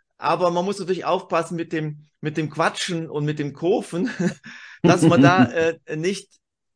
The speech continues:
Speaker 1: nicht in, äh, ja, dass man tatsächlich auch auf den Punkt kommt, ne? Also, äh, zu viel Quatschen kann auch, mm, manchmal, mm, hinderlich sein. Und, ähm, wir haben früher,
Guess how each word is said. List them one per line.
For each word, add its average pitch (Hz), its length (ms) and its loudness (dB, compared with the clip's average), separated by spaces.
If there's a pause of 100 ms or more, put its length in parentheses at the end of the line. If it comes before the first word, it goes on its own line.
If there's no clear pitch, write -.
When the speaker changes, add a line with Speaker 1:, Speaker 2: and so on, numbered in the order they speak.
Speaker 1:
nicht 180 320 -4
in, 165 380 -8 (180)
äh, 147 360 0
ja, 151 320 -2
dass 139 220 -8
man 147 120 -8
tatsächlich 156 360 -4
auch 135 120 -6
auf 151 140 -6
den 160 140 -10
Punkt 269 260 -8
kommt, - 440 -12
ne? 175 220 -8
Also, 151 320 -4 (440)
äh, - 140 -18
zu 190 200 -4
viel 185 260 -4
Quatschen 170 440 -2
kann 170 240 -4
auch, 151 340 -4
mm, 151 320 -10
manchmal, 147 580 -6
mm, 143 440 -14
hinderlich 147 480 -4
sein. 113 300 -6
Und, 123 240 -10
ähm, 123 260 -4 (560)
wir 147 160 -2
haben 208 140 0
früher, 214 480 0